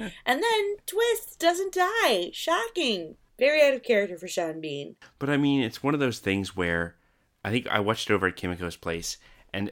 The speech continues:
Speaker 1: we had been on, on a, a run of being like, "You know, let's, let's put our phones away when we watch a movie so that, you know, we
Speaker 2: <laughs>
Speaker 1: can really pay attention to it."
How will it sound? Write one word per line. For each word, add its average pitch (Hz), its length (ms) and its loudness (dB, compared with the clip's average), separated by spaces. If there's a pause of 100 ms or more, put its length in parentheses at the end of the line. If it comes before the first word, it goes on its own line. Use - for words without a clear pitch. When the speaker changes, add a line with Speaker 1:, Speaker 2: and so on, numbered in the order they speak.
Speaker 1:
we 113 260 -2
had 110 160 4
been 110 140 2
on, 107 260 2
on 90 240 -2
a, 85 240 -2
a 87 80 -4
run 85 400 -2
of 82 260 -8
being 85 240 -6
like, 85 280 -8 (200)
"You 139 80 -4
know, 156 100 2
let's, 139 340 -6 (100)
let's 120 120 -12
put 139 180 -2
our 135 80 4
phones 101 340 0
away 85 220 -4
when 85 180 -8
we 85 120 -10
watch 87 260 -10
a 82 40 -12
movie 82 360 -14
so - 140 -8
that, 262 200 2
you 214 80 0
know, 202 160 2
we 180 60 -6
Speaker 2:
<laughs> - 60 -16
Speaker 1:
can 110 100 -12
really 123 240 0
pay 92 180 2
attention 85 400 -6
to 85 160 -4
it." - 100 -8